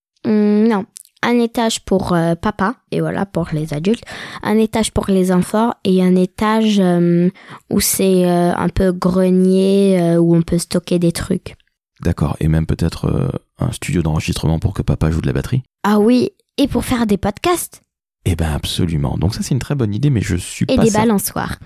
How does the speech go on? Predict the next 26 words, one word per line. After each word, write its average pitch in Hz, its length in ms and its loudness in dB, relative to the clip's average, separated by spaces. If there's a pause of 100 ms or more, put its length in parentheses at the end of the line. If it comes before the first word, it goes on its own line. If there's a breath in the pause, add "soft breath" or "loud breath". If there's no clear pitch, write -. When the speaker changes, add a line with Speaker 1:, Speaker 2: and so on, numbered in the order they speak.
(120)
Speaker 1:
Ah 165 120 4
bah - 220 -2
oui. - 160 -6 (200)
Speaker 2:
Ah, - 200 -10
pardon, 67 220 -2
des 71 120 -2
balançoires 67 360 -2
dans 78 80 -4
le 64 60 -6
jardin. 69 260 -4 (240)
Speaker 1:
Oui. 180 180 0 (480)
Speaker 2:
Donc 92 140 0
je 107 100 2
suis - 160 0
pas 147 140 0
sûr, 117 240 -4
malgré 95 280 -4
tout, 147 280 0 (960 soft breath)
qu'on 131 300 0
t'amène 95 320 0
ça 123 340 0
ou 95 120 2
qu'on 85 220 -4 (160)
t'offre 156 340 -2
ça - 220 -4
plutôt - 520 -4